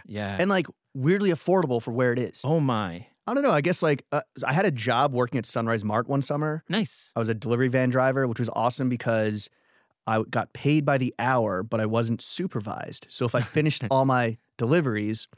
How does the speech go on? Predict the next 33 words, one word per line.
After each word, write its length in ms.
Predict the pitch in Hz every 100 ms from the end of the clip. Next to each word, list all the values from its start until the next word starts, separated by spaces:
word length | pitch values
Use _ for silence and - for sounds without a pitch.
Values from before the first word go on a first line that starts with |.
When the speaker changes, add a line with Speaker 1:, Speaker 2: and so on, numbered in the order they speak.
| _ _ _ _ _ - -
Speaker 2:
like, 100 | 135
people 200 | 147 143
would 60 | 135
call 280 | 139 131 131
in 300 | 123 120 113 - - _
over 160 | 127 135
the 60 | 135
phone, 480 | 160 135 113 110 - _ _ _ _ -
uh, 420 | 117 113 110 107
grocery 440 | 107 135 139 135 120
orders. 500 | 110 107 113 120 - _ _ _ _ _ - -
I 80 |
would 100 | 113
pack 240 | - 131 131
up 60 | 139
the 80 |
van, 500 | 117 120 113 113 113 - _ _ _ _ _
drive 300 | - 117 123
around 160 | 127 127
Manhattan, 420 | 127 123 120 120
Queens, 320 | 113 123 120
Brooklyn, 480 | 107 117 113 113 110
dropping 300 | 107 113 127
these 120 | 123
off, 360 | 113 107 110 - _ _ _ 113
um, 460 | 110 107 107 107
mostly, 300 | 120 123 120
like, 140 | 120 113
Japanese 360 | 117 113 110
families. 540 | - 110 113 110 104 - _ -
Speaker 1:
Yeah. 240 | 104 113
Speaker 2:
And, 300 | 107 113 107
uh, 380 | 107 107 107